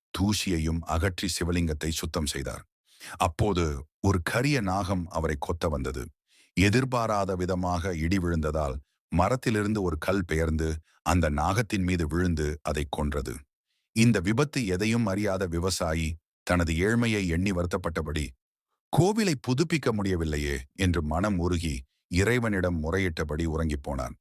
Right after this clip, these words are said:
மறுநாள் காலையில் மழை நின்ற பிறகு ஜோதிடரின் வீட்டிற்கு சென்றார். அவரை உயிருடன் பார்த்த ஜோதிடர், "உங்களுக்கு நேற்று மரண கண்டம் இருந்தது,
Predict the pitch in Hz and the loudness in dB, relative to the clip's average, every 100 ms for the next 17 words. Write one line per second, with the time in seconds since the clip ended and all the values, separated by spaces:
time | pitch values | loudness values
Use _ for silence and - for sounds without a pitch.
0 | _ _ _ _ - 110 127 185 185 160 | _ _ _ _ 0 2 4 4 2 0
1 | 104 101 101 101 95 80 76 92 113 98 | 0 0 2 0 0 0 0 0 2 0
2 | 92 87 80 76 - 67 67 - - 87 | 0 -2 -2 -4 -2 -4 -6 -10 -12 -2
3 | 98 139 143 113 107 101 82 92 85 80 | 0 2 2 0 0 0 0 -2 -4 -4
4 | 87 - 76 67 64 - _ _ _ - | -4 -4 -4 -4 -6 -8 _ _ _ -10
5 | - 107 104 90 110 147 147 135 110 92 | 0 2 2 2 2 2 2 0 0 -2
6 | 85 78 80 78 73 76 - _ _ _ | -2 -4 -2 -2 -2 -4 -6 _ _ _
7 | _ - 160 196 185 156 143 147 131 101 | _ 2 4 6 6 4 2 0 0 0
8 | 120 160 143 110 107 104 92 90 71 69 | 2 2 2 0 0 -2 0 0 -2 -4